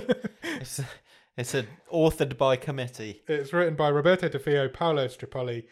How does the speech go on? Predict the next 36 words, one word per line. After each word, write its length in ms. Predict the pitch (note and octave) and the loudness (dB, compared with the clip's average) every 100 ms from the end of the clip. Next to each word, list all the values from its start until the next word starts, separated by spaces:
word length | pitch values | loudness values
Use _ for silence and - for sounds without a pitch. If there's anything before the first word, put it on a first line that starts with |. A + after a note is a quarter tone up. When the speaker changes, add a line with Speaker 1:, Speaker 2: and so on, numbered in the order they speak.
| _ _ | _ _
Speaker 1:
Lucio 480 | D#3+ F#3+ - C3+ A#2+ | -6 -4 -4 -2 -2
Bassana, 640 | - - F#3+ E3+ E3 E3+ - _ - | -4 -4 -2 0 0 -4 -6 _ -6
Milo 420 | D#3+ F3 D3+ B2 | -2 0 0 -2
Tissoni, 640 | - - G3 F#3 F3 E3 E3 _ _ | -6 -6 0 0 0 -2 -4 _ _
David 420 | C#3 C3 B2 B2 - | -8 -6 -6 -8 -6
Bellini. 480 | B2 A#2 G2+ F2 F2 - | -6 -6 -8 -14 -20 -20
Speaker 2:
Excellent. 340 | D#3 - G2+ _ _ | -20 -20 -20 _ _
Good 140 | C#3 | -14
work. 180 | C#3+ B2+ _ - | -12 -16 _ -8
Speaker 1:
Lots 200 | C#3+ - | -6 -6
of 100 | C#3 | -8
Italian 400 | C3+ D#3 C#3 C3 | -4 -2 -2 -2
names 300 | C3 G#2+ G2+ | -4 -6 -10
there, 240 | - A2+ - B2 - | -12 -12 -10 -12 -10
Speaker 2:
<laughs> 60 | |
Speaker 1:
written 180 | C3+ A#2+ | -12 -10
by 80 | A#2 | -10
five 260 | - B2+ A#2 | -8 -8 -8
Italians. 640 | - A2 G#2 F2+ F2 - _ _ _ _ _ - | -12 -16 -16 -18 -20 -20 _ _ _ _ _ 0
Do 80 | |
you 120 | G3+ E3+ | 2 6
have 400 | D3+ B2 A2+ - _ _ | 4 4 -2 -10 _ _
a 80 | C#3+ | 0
one-word 420 | D3 E3+ D#3 C#3+ | 4 4 4 2
review 440 | C3 A#2 G#2 F#2+ F#2 _ _ _ | 0 -4 -6 -8 -12 _ _ _
of 100 | - G#2 | -8 -8
A 20 | |
Classic 340 | - G#2+ A#2+ | -6 -8 -8
Horror 200 | - F2+ | -10 -10
Story? 340 | F2+ - - - _ _ D3 F3 B2 | -12 -20 -20 -20 _ _ -4 -4 -2
Speaker 2:
Outdoorsy. 680 | D3 C#3+ C3+ G#2+ G#2+ F#2 - _ _ | 2 4 2 0 -4 -4 -10 _ _
Speaker 1:
It's 120 | - | -10
very 240 | D3+ A#3 A2 | -2 0 0
outdoorsy. 640 | A2+ A#2 D3+ B2+ G2+ D3+ | -6 -2 -2 -2 -4 -6
I 40 | F#3+ | -6
don't, 160 | F#3 | -8